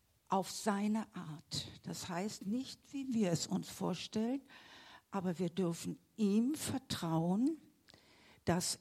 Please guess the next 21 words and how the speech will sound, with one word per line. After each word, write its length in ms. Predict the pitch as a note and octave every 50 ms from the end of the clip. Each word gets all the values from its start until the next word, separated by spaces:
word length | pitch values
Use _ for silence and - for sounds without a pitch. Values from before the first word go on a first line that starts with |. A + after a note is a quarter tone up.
| _ -
er 440 | - G3+ F#3+ G3+ G#3 A3+ A#3+ B3 C4+ -
etwas 680 | - G#3+ G#3 - - - G#3 F3+ D#3+ - - - _
tut, 420 | - - - A#3 G#3 A#3+ B3+ - -
dass 260 | F#3+ F3+ F3 - - -
er 260 | - F#3+ F#3+ F#3 - - -
handelt. 680 | - G#3 G#3 G#3 F#3+ - D3 C#3+ - _ - - - - _ _ _ _ _ _ _ _ _ _ _ _ _ _ _ _ _ _ _ _ _ _ _ _ _ _ _ _ _ _ _ _ _ _ _ _ _ -
Warten 340 | - E3 E3 - - G#3 F#3+
wir 80 | F#3+
es 140 | G3 F#3+ -
ab, 320 | - - A3+ - - - - _ _ _ _ _ _
was 300 | - F3+ E3+ F3+ - -
kommt. 340 | - - F3 E3+ F3+ F#3 - - - - - - - -
Und 160 | - G3+ F#3 D#3
wir 100 | G3+ F#3
dürfen 480 | F#3 - A3 A3 B3+ A#3 - - C4
auch 340 | B3+ - G3+ F#3+ - - -
uns 280 | - G3+ F#3+ F3+ - -
dem 260 | G3+ F3+ F#3 F#3 -
Heiligen 320 | G3+ G3 F#3+ F#3 F#3+ F3+
Geist 640 | E3+ F3 F3+ F#3 G3 G#3+ B3 B3 - - - - - - - - - - - - - - _
überlassen, 760 | - G#3 G#3 F3+ F3 E3 E3+ E3+ D#3+ E3 - - - - B3+ C#4